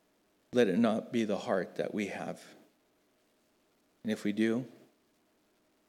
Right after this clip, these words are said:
let us confess to the Lord, repent and ask that he would forgive us, and that he would give us a new heart. That's what he desires to do. Father, oh, we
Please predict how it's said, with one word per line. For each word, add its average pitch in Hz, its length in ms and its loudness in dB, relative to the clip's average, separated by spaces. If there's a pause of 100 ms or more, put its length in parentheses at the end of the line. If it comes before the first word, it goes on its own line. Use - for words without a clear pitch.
(600)
let 110 200 -2
us 110 120 -4
confess 110 520 -2
to 107 80 0
the 101 60 2
Lord, 104 420 0 (840)
repent 120 460 0
and 117 120 2
ask 110 300 2
that 104 140 -2
he 117 80 0
would 104 160 0
forgive 107 340 0
us, - 420 -2 (600)
and - 100 -2
that - 60 -4
he 110 100 -4
would 98 160 -2
give 101 160 0
us - 160 -4
a 95 60 -4
new 92 160 -2
heart. - 440 -10 (1120)
That's - 240 -4
what 101 120 0
he 101 80 -2
desires 92 520 -2
to 92 120 -6
do. 87 220 -6 (200)
Father, 104 340 -2 (2500)
oh, 113 100 0
we 110 380 4